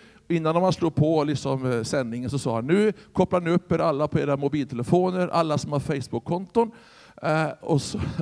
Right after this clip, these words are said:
<laughs> och så, eh, delar ni den offentliga sidan och så startar mötet." Jag tänkte, det var ju en fantastisk tanke.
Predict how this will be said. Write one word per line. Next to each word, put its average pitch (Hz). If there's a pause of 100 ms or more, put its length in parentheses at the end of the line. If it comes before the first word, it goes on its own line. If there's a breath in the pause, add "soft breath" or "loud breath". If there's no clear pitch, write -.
(100)
<laughs> -
och 156
så, 151
eh, 120
delar 165
ni 156
den 135
offentliga 143
sidan 120
och 131
så 123
startar 107
mötet." - (680)
Jag -
tänkte, 127
det 104
var 190
ju 311
en 262
fantastisk -
tanke. -